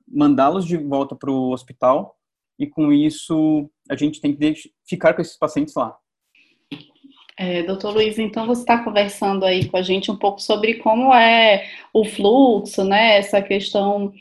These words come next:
Speaker 2: As pessoas menos experientes, eu imagino que ficam mais na rotina dos atendimentos menos complexos. Então, você já com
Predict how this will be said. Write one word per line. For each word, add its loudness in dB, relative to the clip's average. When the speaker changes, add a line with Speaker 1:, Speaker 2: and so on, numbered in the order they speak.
Speaker 2:
As 6
pessoas 4
menos 4
experientes, -2
eu 0
imagino -2
que -6
ficam -2
mais -4
na 2
rotina -2
dos -10
atendimentos -6
menos -6
complexos. -2
Então, -6
você -4
já -2
com -6